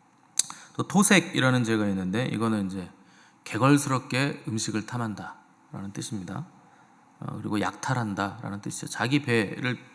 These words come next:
불리기 위해서, 내가 개걸스럽게 음식을 먹기 위해서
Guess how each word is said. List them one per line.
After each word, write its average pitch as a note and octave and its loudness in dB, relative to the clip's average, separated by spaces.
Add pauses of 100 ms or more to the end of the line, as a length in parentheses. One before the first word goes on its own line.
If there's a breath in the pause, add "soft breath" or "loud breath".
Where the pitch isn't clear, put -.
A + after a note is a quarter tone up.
(160)
불리기 B2+ -2
위해서, G2 -4 (400 loud breath)
내가 A#2 4
개걸스럽게 A#2+ 0
음식을 G#2+ 0
먹기 F#2+ -4
위해서 G2 -4